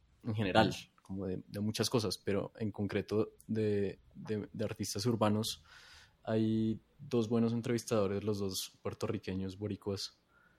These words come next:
Speaker 1: Em, y me encanta ver esas entrevistas. A veces ni conozco al personaje que están entrevistando, pero como que al contar sus historias y todo eso,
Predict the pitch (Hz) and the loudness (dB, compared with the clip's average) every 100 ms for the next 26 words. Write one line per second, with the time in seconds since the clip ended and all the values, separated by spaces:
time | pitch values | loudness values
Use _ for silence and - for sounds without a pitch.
0 | _ _ 117 107 101 98 92 90 - _ | _ _ -6 -2 0 0 -2 -6 -10 _
1 | _ _ _ _ _ _ _ _ _ _ | _ _ _ _ _ _ _ _ _ _
2 | _ - - 107 98 120 120 127 131 131 | _ -16 -2 0 4 4 6 6 4 2
3 | 135 139 87 107 - 87 95 95 104 113 | -2 0 -2 -2 -4 -2 -2 0 0 0
4 | 113 104 95 - 98 101 - 110 113 95 | 0 0 0 -2 -2 -2 -2 -2 -2 -4
5 | 95 - 107 95 - 110 - 98 95 - | -6 -8 -4 -4 2 2 2 0 -2 -2
6 | 107 - 113 107 107 98 101 98 98 95 | -4 -2 -4 -2 -2 -2 -4 -8 -6 -6
7 | 98 101 110 - 95 101 104 - 101 98 | -6 -6 -6 -4 -4 -4 -6 -6 -2 -2
8 | 107 104 | -4 -6